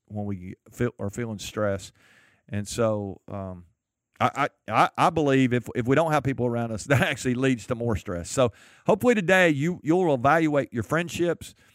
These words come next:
and you'll, you'll evaluate the people around you, your team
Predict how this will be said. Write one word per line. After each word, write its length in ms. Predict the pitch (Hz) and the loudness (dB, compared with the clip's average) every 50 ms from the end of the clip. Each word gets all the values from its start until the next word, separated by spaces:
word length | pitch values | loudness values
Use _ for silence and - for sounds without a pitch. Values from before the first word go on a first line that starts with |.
| _ _ _ _ _ _ | _ _ _ _ _ _
and 180 | - 120 123 - | -2 -2 -2 -2
you'll, 280 | - 131 135 131 113 - | -2 -2 -2 -2 -2 0
you'll 160 | 120 135 127 | 0 2 2
evaluate 440 | 123 113 131 131 131 123 113 117 - | 4 4 4 4 4 4 2 0 -2
the 40 | - | -2
people 320 | - - 160 165 - 143 | 0 0 0 0 0 -4
around 320 | 147 147 147 147 143 139 123 | -4 -2 -2 -2 -4 -4 -4
you, 240 | 135 139 135 135 - - | -4 -2 -2 -4 -4 -4
your 120 | 107 101 | -6 -6
team 560 | 95 - 151 147 147 147 147 139 131 123 101 | -4 -4 -6 -6 -6 -6 -8 -10 -10 -12 -16